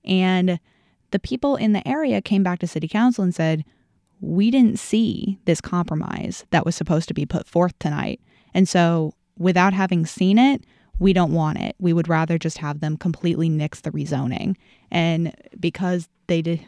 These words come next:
because there was no compromise reached, because they did not take this plan that they had never seen prior to the meeting,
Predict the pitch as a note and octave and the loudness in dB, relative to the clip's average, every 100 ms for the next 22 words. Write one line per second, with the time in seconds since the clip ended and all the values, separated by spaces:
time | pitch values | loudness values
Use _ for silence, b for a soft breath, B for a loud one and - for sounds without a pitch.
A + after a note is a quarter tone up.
0 | - F3+ - F#3 F#3+ - E3+ E3 E3 E3 | -8 -6 -2 -2 -2 -4 -4 -4 -4 -6
1 | D3+ D#3+ D#3+ D#3 D3+ D#3+ F#3+ F#3 - - | -6 -8 -6 -6 -8 -4 -2 -4 -6 -8
2 | D3+ D3+ D3+ D3+ D3+ D3+ - D#3 - - | -8 -6 -6 -6 -6 -8 -6 -6 -6 -8
3 | D3 D3+ D3+ D3+ D3+ D3+ D3 D#3 - F#3+ | -6 -6 -4 -4 -4 -4 -4 -4 0 2
4 | F#3+ F#3 D#3+ D#3 D#3 D#3+ D#3+ A3 D4+ A3 | 2 0 -4 -4 -6 -4 2 4 4 4
5 | G#3+ | 4